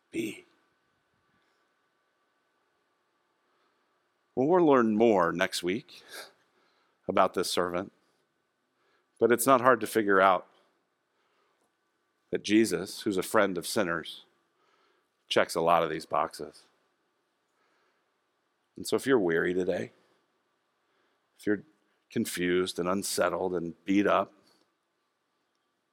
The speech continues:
maybe your sins contributed to it, maybe the sin of others has contributed to it, whatever the case may be, you have one in Jesus who will speak to you words of life when you're weary,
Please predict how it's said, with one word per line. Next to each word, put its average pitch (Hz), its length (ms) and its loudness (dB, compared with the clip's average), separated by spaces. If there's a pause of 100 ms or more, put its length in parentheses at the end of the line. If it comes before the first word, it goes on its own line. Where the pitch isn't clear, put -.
maybe 98 160 0
your 104 200 4
sins 117 340 0
contributed 113 540 0
to 117 180 2
it, 110 140 2
maybe 101 180 2
the 101 60 2
sin 120 180 0
of 110 100 2
others 113 280 4
has 110 100 -4
contributed 107 560 -2
to 107 180 2
it, 101 80 4
whatever 135 260 4
the 117 60 2
case 117 300 -4
may 104 140 -4
be, 110 340 -6 (960)
you 107 180 0
have 107 300 0
one 98 300 0
in 98 320 -2
Jesus - 600 -4 (760)
who 123 100 -2
will 104 140 2
speak - 600 -2
to 101 120 -10
you 85 140 -6
words 110 340 -2
of 117 120 -4
life 104 380 -4
when 98 100 -4
you're 90 140 -4
weary, 87 420 -6